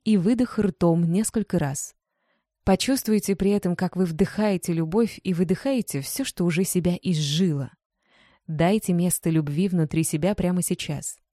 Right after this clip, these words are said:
С первой главы нашей книги. Пусть все ваше тело, ваша душа, ваша матка наполнится до краев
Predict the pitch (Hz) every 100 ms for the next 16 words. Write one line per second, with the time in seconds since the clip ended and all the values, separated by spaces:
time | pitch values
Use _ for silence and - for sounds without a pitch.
0 | _ _ _ - - - 175 208 247 233
1 | 214 196 175 214 196 180 - 180 175 151
2 | 131 165 _ _ _ _ _ _ - 202
3 | 202 - - 226 208 196 202 - 175 151
4 | 156 165 - - - 170 175 - 160 156
5 | - 165 196 - _ _ - 156 165 -
6 | 160 160 170 233 - - 165 - _ -
7 | 170 156 190 214 196 - 175 165 160 160
8 | 233